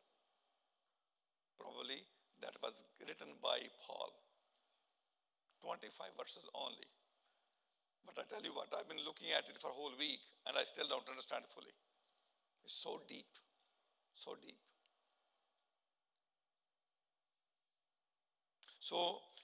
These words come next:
what I did, I divided these pieces into, I said, "Okay, what would I want for people to take from this, what I'm going to share with them?" I divided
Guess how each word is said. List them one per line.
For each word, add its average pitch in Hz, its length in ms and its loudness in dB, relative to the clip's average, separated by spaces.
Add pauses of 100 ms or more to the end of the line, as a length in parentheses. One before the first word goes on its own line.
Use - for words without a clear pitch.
(140)
what 147 160 12
I 147 80 10
did, 190 400 6
I 151 180 8
divided 156 600 6 (320)
these 123 240 -6
pieces 156 580 2
into, 135 400 0
I 127 80 12
said, 147 220 2
"Okay, 143 320 0 (640)
what 214 160 2 (160)
would 170 320 -6
I 139 240 4
want 127 400 2
for - 240 -4
people 135 260 -8
to - 100 -12 (120)
take 135 240 4
from 123 320 -2
this, - 180 -4
what 117 220 2
I'm 123 160 0
going 117 100 -6
to 120 60 -2
share 131 260 2
with 113 140 -12
them?" - 160 -2 (3000)
I - 160 0
divided 139 480 -2